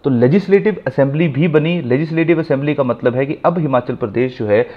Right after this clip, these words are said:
वो एमएलएज़ के साथ अपना chief minister choose कर सकता है और यहाँ पे जो executive head था,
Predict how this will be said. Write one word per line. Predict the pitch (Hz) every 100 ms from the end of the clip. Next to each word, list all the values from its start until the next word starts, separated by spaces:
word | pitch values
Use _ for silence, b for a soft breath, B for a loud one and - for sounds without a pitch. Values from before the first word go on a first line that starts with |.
| B
वो | 131 -
एमएलएज़ | 127 123 123 160 165
के | 143
साथ | 131 123 123
अपना | 123 123
chief | - 98 -
minister | 113 110 143
choose | 135 147 -
कर | 151
सकता | 151 - 160
है | 147 170 B B -
और | 156
यहाँ | 135 147 156 190
पे | 131 123 B B
जो | 123 151 - -
executive | 123 110 135 196 214 170
head | 139
था, | 135 120 -